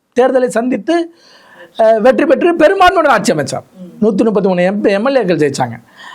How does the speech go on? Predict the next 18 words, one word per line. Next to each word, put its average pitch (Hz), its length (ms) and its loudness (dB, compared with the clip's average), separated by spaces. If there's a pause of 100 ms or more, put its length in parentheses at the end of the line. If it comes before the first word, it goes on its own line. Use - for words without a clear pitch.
ஆக 247 580 0
தொடர்ந்து 330 340 2
பத்தாண்டு 269 360 0
ஆண்ட 254 180 0
வரலாறு 175 1120 0
கலைஞர் 233 340 0
பொறுப்பேற்றதுக்கு 196 480 -2
பிறகு 220 280 0
இல்லவே 226 340 2
இல்லை. 180 240 -2 (420)
அதனால 226 260 2
அவங்க 294 180 2
ஆட்சிக்கு 320 280 0
வரமாட்டாங்கன்னு 277 540 -2
தெரிஞ்சு 254 160 -8
போச்சு. 143 380 -10 (120)
ஆட்சிக்கு 254 460 0
வரமாட்டாங்கன்னு 277 720 0